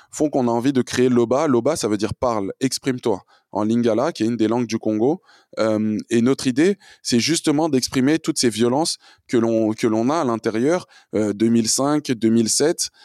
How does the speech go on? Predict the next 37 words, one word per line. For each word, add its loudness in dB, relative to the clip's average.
euh, 0
mais 2
qu'on -4
n'arrive -2
pas 0
à 2
exprimer -2
par -2
les 2
mots 2
parce -4
qu'on -4
n'a -2
pas -4
les 2
mots 0
pour -8
pouvoir -2
véritablement 0
l'exprimer. -2
Comme -4
je -12
vous -6
disais 0
tout -4
à 2
l'heure, 0
quand -2
on -2
n'a -2
pas -2
les 2
mots, 0
on 0
revient 0
au 2
corps -2